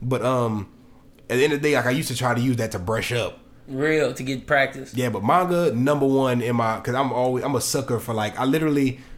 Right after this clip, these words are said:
Speaker 1: uh, just bought the two first, uh, 'cause I was in Barnes and Noble and I saw one of 'em.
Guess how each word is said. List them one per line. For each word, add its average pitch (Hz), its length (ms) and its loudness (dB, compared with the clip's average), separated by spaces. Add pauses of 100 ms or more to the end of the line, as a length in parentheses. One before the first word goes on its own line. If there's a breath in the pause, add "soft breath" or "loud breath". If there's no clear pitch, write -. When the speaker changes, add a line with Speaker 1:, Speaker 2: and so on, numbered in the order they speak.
(120 loud breath)
Speaker 1:
uh, 131 180 2
just 117 300 -2
bought 123 280 2
the 113 60 -4
two 127 540 0 (260 loud breath)
first, 127 640 -2
uh, 110 80 -10
'cause 135 140 -4
I 131 80 2
was 131 100 0
in 127 200 -2
Barnes 123 240 -2
and 120 80 -2
Noble 117 340 -2
and 113 100 -4
I 110 60 -2
saw 117 240 -2
one 139 240 0
of 113 160 0
'em. 101 220 -6